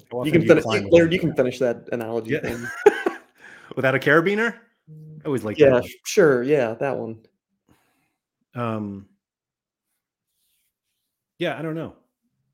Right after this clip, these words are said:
Speaker 1: I don't know. The, um, Mike said it is ambition, but not in the way we're talking about. Yeah, I mean,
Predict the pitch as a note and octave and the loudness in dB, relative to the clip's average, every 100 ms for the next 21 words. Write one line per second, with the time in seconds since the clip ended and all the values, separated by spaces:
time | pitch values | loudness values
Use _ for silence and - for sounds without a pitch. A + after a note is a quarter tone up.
0 | - C3 B2+ A2+ - _ _ _ _ _ | -18 -14 -14 -16 -20 _ _ _ _ _
1 | _ _ _ _ _ _ _ A#2+ C3 C3 | _ _ _ _ _ _ _ -14 -8 -6
2 | A#2+ A2+ A2+ A2 _ _ _ _ _ _ | -6 -6 -10 -14 _ _ _ _ _ _
3 | _ _ _ _ _ _ _ _ _ _ | _ _ _ _ _ _ _ _ _ _
4 | _ _ _ _ _ _ _ _ _ _ | _ _ _ _ _ _ _ _ _ _
5 | _ _ _ _ _ _ _ _ _ _ | _ _ _ _ _ _ _ _ _ _
6 | _ _ _ _ A#2 A2+ B2+ A#2+ A2+ C#3 | _ _ _ _ -10 -6 -4 -4 -4 -4
7 | A2+ B2 B2+ B2+ A2 A2+ A2 G#2 G2+ G#2 | -2 -2 -2 -2 -4 -4 -4 -4 -4 -6
8 | G2 F#2 G#2 F#2 E2+ D#2+ D#2+ E2+ _ E3 | -6 -8 -12 -14 -16 -18 -20 -20 _ -4
9 | F#3 - F3 F3 E3 D#3+ | -4 -2 -2 0 -2 -4